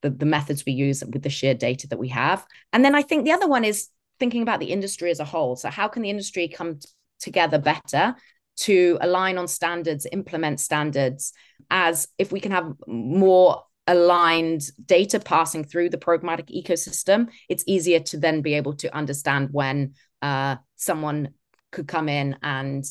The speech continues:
uh, defraud it. Um, so it definitely is also kind of collective protection and the in-, industry coming together to beat kind of cy-,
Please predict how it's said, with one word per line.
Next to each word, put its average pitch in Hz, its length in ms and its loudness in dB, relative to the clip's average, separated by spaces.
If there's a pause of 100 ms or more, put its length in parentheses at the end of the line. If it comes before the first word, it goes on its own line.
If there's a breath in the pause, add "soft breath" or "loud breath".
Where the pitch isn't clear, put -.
(100)
uh, 131 280 0
defraud 143 560 -2
it. - 260 -10 (320 soft breath)
Um, 139 180 4
so 170 180 4
it 175 100 2
definitely 233 520 4
is 180 240 6
also 170 460 0
kind 151 260 -4
of 143 80 -6 (540 loud breath)
collective 180 480 2
protection - 480 -4
and 143 140 4
the 147 40 4
in-, 156 300 0
industry 160 480 -2
coming 143 260 -2
together 147 460 0 (120)
to 151 140 -8
beat 151 420 -6
kind 143 220 0
of 131 80 -2
cy-, - 320 -2